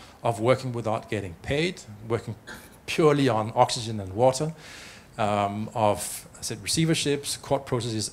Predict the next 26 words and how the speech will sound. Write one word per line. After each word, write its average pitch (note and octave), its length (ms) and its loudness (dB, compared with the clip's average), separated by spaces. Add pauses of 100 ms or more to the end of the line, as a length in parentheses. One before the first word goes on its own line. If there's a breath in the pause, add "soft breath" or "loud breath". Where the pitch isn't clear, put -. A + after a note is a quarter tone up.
all A#2 160 -2
these A2+ 120 -4
different A2 260 -12
things. - 280 -16 (1300 loud breath)
Many E3 180 4
of F#3+ 80 6
my D3 160 6
friends, A#2 480 2
I'm A#2+ 80 -4
gonna C3 160 2
make C#3 100 0
this A#2+ 100 -2
a C#3 40 0
little C#3+ 160 2
bit C#3 80 -4
personal, A#2+ 360 -2
many D#3+ 180 2
of F3 60 2
my C3+ 100 4
friends C3+ 260 -2
says, B2 140 -2
"How D3 320 0
did C3+ 240 -4
you B2 60 -6 (120)
possibly B2 760 -4 (760 soft breath)
withstand C3 640 2